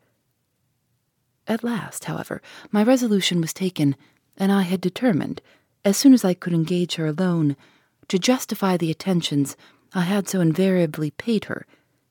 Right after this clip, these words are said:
and openly assure her of an affection which I had already taken such pains to display.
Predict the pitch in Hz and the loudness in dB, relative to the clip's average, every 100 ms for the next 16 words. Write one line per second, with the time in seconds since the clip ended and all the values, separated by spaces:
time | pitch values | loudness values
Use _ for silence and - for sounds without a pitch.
0 | _ 185 220 254 135 139 139 - 131 127 | _ 0 0 0 -4 -6 -6 -6 -6 -6
1 | - - - - 175 170 190 170 - 156 | -12 -14 -20 -8 -2 -2 0 -4 -2 -4
2 | 147 _ _ _ 202 196 190 202 240 208 | -4 _ _ _ -4 0 2 2 2 0
3 | - 180 - 151 - _ _ - 220 - | -2 -4 0 -2 -2 _ _ -8 -6 -6
4 | - 196 175 156 - - - - 190 - | -6 -2 0 -2 -6 -12 -10 -6 -6 -6
5 | - | -14